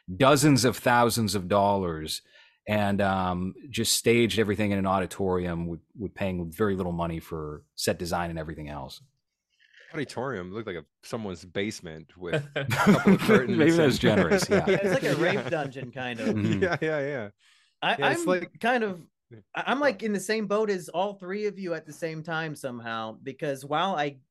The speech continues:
Speaker 4: had to stop watching the movie a few times, like, I could not get through it in one sitting, I also have, like, a weird respect for it. Like, I can
Speaker 1: Mm-hmm.
Speaker 4: imagine myself, if I was in two thousand ten and I was a fan of all of these people,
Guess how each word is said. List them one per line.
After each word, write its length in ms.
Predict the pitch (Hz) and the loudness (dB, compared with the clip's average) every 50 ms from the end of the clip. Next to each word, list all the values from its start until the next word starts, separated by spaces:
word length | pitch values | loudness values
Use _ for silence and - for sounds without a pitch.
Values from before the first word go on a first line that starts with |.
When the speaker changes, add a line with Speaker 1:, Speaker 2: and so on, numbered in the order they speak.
| _ _ _ _ _ _ _ - 151 | _ _ _ _ _ _ _ -20 -10
Speaker 4:
had 260 | 139 160 160 170 156 | -4 -4 -4 -4 -4
to 60 | 147 | -8
stop 320 | - - 165 147 165 165 | -8 -4 -2 -2 -2 -2
watching 320 | 160 151 151 147 - 151 147 | -2 -2 -2 -2 -4 -6 -10
the 60 | 143 | -8
movie 340 | 143 147 156 147 143 143 120 | -8 -8 -8 -8 -8 -8 -8
a 60 | 113 | -8
few 240 | - 147 143 147 147 | -6 -6 -6 -6 -6
times, 420 | - 156 139 139 139 147 160 151 | -6 -6 -6 -6 -6 -6 -8 -10
like, 120 | - 117 120 | -10 -10 -12
I 80 | 120 | -12
could 220 | - - 147 139 143 | -10 -8 -8 -8 -6
not 220 | 135 131 123 113 | -8 -10 -10 -8
get 160 | 135 135 127 | -8 -8 -8
through 200 | - 139 143 143 | -6 -6 -6 -6
it 100 | 139 131 | -6 -8
in 100 | 123 131 | -10 -12
one 200 | 131 131 131 127 | -12 -12 -12 -12
sitting, 420 | 120 - 139 131 131 135 135 147 143 _ _ _ _ _ _ _ _ _ _ _ | -10 -10 -8 -8 -8 -8 -10 -12 -14 _ _ _ _ _ _ _ _ _ _ _
I 100 | - 160 | -4 -4
also 240 | 190 214 208 - 208 | -4 -4 -4 -4 -4
have, 220 | 208 208 220 190 | -2 -2 -2 -2
like, 180 | 214 254 - - | -2 -4 -2 -4
a 80 | 147 143 | -4 -6
weird 360 | 143 175 170 175 185 180 151 | -4 -4 -4 -4 -4 -4 -6
respect 520 | 143 147 147 - - - 143 - - - - _ _ | -8 -10 -12 -10 -6 -4 -2 -4 -4 -6 -14 _ _
for 220 | - 190 196 202 214 | -6 -4 -2 -2 -2
it. 160 | 220 214 - _ _ - | -4 -6 -10 _ _ -10
Like, 200 | - 147 151 147 | -8 -6 -2 -2
I 80 | 151 | -2
can 100 | 170 185 | 0 -2
Speaker 1:
Mm-hmm. 60 | 170 156 | -2 -4
Speaker 4:
imagine 440 | 147 143 147 156 165 175 156 170 165 | -4 -4 -4 -4 -4 -4 -6 -8 -8
myself, 560 | 160 156 160 151 - - 156 147 151 - - | -8 -8 -8 -8 -6 -4 -4 -4 -4 -6 -10
if 120 | 135 - | -10 -4
I 180 | 147 143 151 170 | -2 -2 0 -2
was 160 | 175 165 147 | -2 -4 -6
in 120 | 156 147 135 | -8 -10 -8
two 160 | - 160 160 | -8 -8 -4
thousand 440 | 156 151 147 143 147 147 147 139 120 | -2 0 0 0 -2 -4 -8 -10 -10
ten 420 | - 135 127 120 117 117 120 120 - - | -8 -6 -6 -6 -6 -8 -10 -14 -14 -12
and 120 | 135 135 | -10 -8
I 40 | 135 | -8
was 120 | 139 135 127 | -8 -10 -10
a 60 | 120 | -12
fan 300 | - - 143 139 143 139 | -10 -6 -6 -6 -4 -6
of 80 | 135 | -4
all 160 | 139 131 135 139 | -4 -4 -4 -6
of 80 | 131 123 | -6 -10
these 200 | 127 123 123 - | -12 -14 -14 -14
people, 520 | - 135 127 123 120 - 110 107 107 | -14 -12 -12 -12 -12 -12 -12 -12 -12